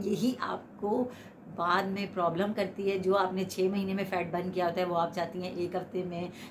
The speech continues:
burn हो जाएगा, तो कभी भी ऐसा नहीं होगा। Gradually जैसे अब आप इसी से, अ, समझ लें, अ, कह लें कि आप घर जैसे च-, रोज़ साफ़ करने से कितना गंद निकलता है, थोड़ा बहुत निकलता है,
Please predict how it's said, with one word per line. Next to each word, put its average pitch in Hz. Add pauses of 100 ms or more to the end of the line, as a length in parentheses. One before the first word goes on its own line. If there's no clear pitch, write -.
(160)
burn 185
हो 202
जाएगा, 190
तो -
कभी -
भी 190
ऐसा 170
नहीं 156
होगा। 156 (280)
Gradually 185
जैसे 196
अब 208
आप 190
इसी 202
से, 240
अ, 170
समझ 180
लें, 175
अ, 156
कह 165
लें 180
कि -
आप 170 (360)
घर 190
जैसे 208
च-, 165
रोज़ 170
साफ़ 233
करने 208
से 226
कितना -
गंद 180
निकलता 151
है, -
थोड़ा 185
बहुत 190
निकलता 180
है, -